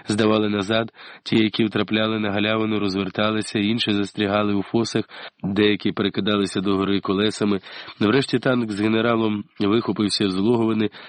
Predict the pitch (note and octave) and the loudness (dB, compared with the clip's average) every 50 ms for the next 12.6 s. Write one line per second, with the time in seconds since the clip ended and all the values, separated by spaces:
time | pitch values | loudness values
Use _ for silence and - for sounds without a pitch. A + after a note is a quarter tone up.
0 | - - - A2+ A2 A2 F2+ - - G2 F#2+ F#2 F2+ G2 F2+ F2+ F2+ - - - | -8 0 0 2 2 2 0 2 2 2 2 2 0 0 0 -2 -2 -4 -6 -6
1 | E2+ E2 - - _ _ _ _ _ _ _ _ - - G#2 G2+ G2 G2+ - - | -6 -6 -6 -10 _ _ _ _ _ _ _ _ -6 -2 0 0 0 -2 -2 -4
2 | G2+ F#2+ F#2 - - F#2 E2+ D#2+ - _ _ - - - - - - - A#2+ G#2+ | -4 -4 -2 -2 -2 -2 -4 -6 -8 _ _ -20 -20 -20 -18 -10 -4 0 2 2
3 | A2 A2 G#2 - A2 G#2 G2+ - G#2 G#2+ A2+ G#2 G#2+ G#2 G#2 G2+ G2 F2+ - - | 2 2 2 2 0 0 0 0 0 0 0 0 0 0 0 0 0 -2 -4 -6
4 | - F#2+ - G#2+ G2+ G2+ F#2+ F#2+ G2 F2+ - G2 G2 F#2 E2+ - - - - - | -6 -4 -2 0 0 0 0 0 -2 -2 -2 -2 -2 -2 -4 -6 -16 -20 -20 -20
5 | - - - G2 G2 G2 F#2+ F#2 - - - A2+ A2+ A2 A2+ G#2+ G2+ - - A2 | -18 -8 -4 0 0 2 2 0 -2 0 0 0 0 2 0 -2 -2 -2 0 0
6 | G#2 F#2+ G2 F#2+ - A#2 A2 G#2+ G#2 G#2 G#2+ G#2 G#2 G2+ G2+ G#2 G#2 G2+ F#2+ - | 0 0 0 -2 0 0 0 2 2 0 0 0 0 0 0 0 0 0 0 0
7 | - G#2+ G2 F#2+ F#2+ F#2+ G#2 A2 A2 A2 G#2+ A2 G#2+ - - - - - - A#2+ | 0 0 2 2 2 2 2 2 2 0 0 -2 -2 -4 -8 -20 -18 -8 -4 0
8 | A2+ A2+ G#2 - A2 G2+ G2 G#2+ A2 G#2+ - A2+ G#2 G2 F#2+ A2 A2 G2+ - G2+ | 0 0 2 0 0 -2 0 0 0 2 2 0 0 0 0 0 -2 -2 -2 -4
9 | G2 - A2 G2 F2+ F#2+ G#2+ G#2 G2+ G2+ F#2+ - - G2+ F#2 F#2+ G2 F#2 E2+ F#2+ | -4 -2 -2 -2 0 0 -2 0 0 0 -2 -2 -2 -2 0 0 0 0 0 0
10 | F#2+ F#2 F#2 F#2 F2+ E2 - - - - - - - - - A2+ G2 - B2+ B2+ | 0 0 0 0 -2 -4 -6 -12 -18 -16 -16 -16 -12 -4 -2 -2 0 0 0 0
11 | - - A#2+ A#2 A2+ G#2+ - A#2 A2 G#2 G#2 G2 G2 F#2+ F2+ - F#2+ F#2+ - - | 0 0 2 2 0 0 0 -2 0 0 0 0 0 0 -2 -2 -4 -6 -4 -4
12 | F2+ E2+ F#2 F2 F2+ F2+ F2 E2 - - F#2 F2+ | -4 -2 -2 -2 -2 -2 -4 -4 -4 -8 -12 -12